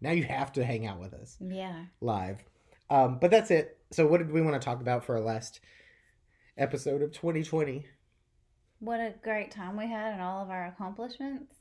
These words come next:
Speaker 1: Politics.
Speaker 2: Ooh, my favorite.
Speaker 1: Just kidding.
Speaker 2: Blech.
Speaker 1: Um,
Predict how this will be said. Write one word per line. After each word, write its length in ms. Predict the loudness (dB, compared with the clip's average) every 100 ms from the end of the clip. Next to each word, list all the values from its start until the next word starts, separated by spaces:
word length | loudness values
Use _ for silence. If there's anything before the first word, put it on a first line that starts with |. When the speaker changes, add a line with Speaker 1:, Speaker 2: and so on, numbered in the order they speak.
| _
Speaker 1:
Politics. 580 | -4 -4 -4 -10 -12 -20 _ _ _ -6
Speaker 2:
Ooh, 920 | -2 0 0 0 -2 -4 -6 -10 -10
my 160 | -8 -8
favorite. 520 | -6 -6 -4 -4 -6 _ _
Speaker 1:
Just 220 | -4 -4 -2
kidding. 480 | 4 4 4 0
Speaker 2:
Blech. 160 | -2 -4 -4 -14 _ -4
Speaker 1:
Um, 380 | 2 4 4 0